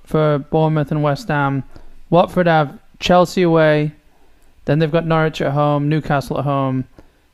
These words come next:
They've got West Ham away, which is gonna be huge. Um, and then they've got City at home and,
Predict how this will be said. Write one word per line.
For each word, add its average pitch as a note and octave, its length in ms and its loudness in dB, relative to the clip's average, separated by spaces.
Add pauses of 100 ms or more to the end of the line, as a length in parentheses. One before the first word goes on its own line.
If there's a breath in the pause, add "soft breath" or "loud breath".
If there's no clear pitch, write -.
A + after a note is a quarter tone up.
(140)
They've D3 120 -4
got D#3+ 180 2
West E3 260 2
Ham F3+ 160 0
away, D#3+ 280 2
which D3 180 -6
is C3+ 80 -6
gonna D3+ 180 -2
be C#3+ 100 -2
huge. D3 760 -4 (1120)
Um, C#3+ 580 0 (120)
and D#3+ 180 0
then D#3+ 120 0
they've D#3 160 0
got D#3 380 0 (180)
City F3 420 0
at - 140 -4
home D#3+ 360 -2
and, D3 140 -4